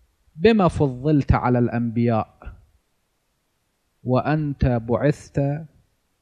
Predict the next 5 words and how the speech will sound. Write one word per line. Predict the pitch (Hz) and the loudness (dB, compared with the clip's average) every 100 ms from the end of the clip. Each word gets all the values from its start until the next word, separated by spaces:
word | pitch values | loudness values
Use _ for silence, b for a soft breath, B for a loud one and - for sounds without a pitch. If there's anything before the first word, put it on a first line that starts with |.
| _ | _
خاتمهم؟" | - - 117 - 123 117 110 110 104 107 - - - _ _ _ _ _ _ _ _ _ _ - _ _ _ _ - - - _ _ _ _ _ _ _ _ _ _ _ _ _ _ _ | -12 -4 -2 0 0 0 -2 -2 -4 -8 -16 -20 -20 _ _ _ _ _ _ _ _ _ _ -20 _ _ _ _ -20 -20 -20 _ _ _ _ _ _ _ _ _ _ _ _ _ _ _
لماذا | 120 135 160 139 127 | -4 -2 -2 -2 -2
الله | 117 131 135 | -2 -2 -4
سبحانه | 123 117 - 131 131 | -6 -10 -6 -4 -4
وتعالى | 117 113 - 101 123 143 151 165 | -6 -8 -6 -4 -4 -4 -6 -10